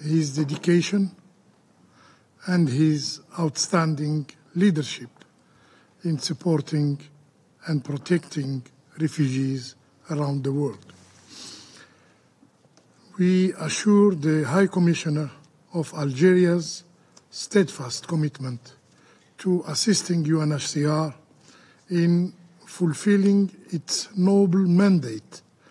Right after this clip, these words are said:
of safeguarding the rights and well-being of refugees and other displaced persons.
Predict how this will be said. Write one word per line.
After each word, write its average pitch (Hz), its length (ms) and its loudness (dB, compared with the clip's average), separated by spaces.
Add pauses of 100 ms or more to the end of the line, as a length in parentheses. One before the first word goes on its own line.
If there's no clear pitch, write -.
(500)
of 165 160 -2
safeguarding 160 880 0
the 139 120 -2
rights 180 680 0 (480)
and 151 180 -2
well-being 175 640 2 (220)
of 165 240 0
refugees 156 840 0 (1000)
and 160 240 0
other 143 400 0 (680)
displaced 147 800 -6
persons. - 380 -4